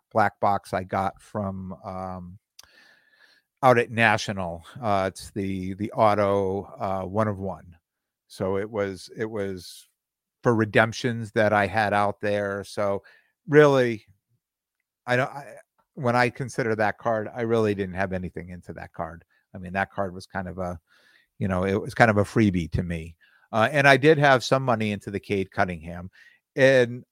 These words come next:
I made, I traded both those cards, and in return, I got a twenty nineteen,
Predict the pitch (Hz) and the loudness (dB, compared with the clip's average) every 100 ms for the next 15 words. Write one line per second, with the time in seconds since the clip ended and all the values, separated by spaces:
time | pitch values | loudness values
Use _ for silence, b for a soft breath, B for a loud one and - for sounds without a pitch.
0 | _ _ 120 131 160 151 135 120 117 135 | _ _ -2 0 0 0 0 2 4 4
1 | - 143 127 101 131 151 160 165 - 113 | 4 4 4 6 6 6 0 0 0 0
2 | 101 98 101 - _ _ 113 117 127 135 | 0 0 -4 -10 _ _ -8 -4 -4 -2
3 | 139 139 127 110 107 107 - b b _ | -4 -2 0 0 0 -4 -12 b b _
4 | 113 107 107 101 - 113 95 - 135 143 | -4 -2 0 0 -2 -6 -8 -6 -6 -4
5 | 143 127 123 - 113 107 107 | -2 -2 -4 -8 -8 -6 -8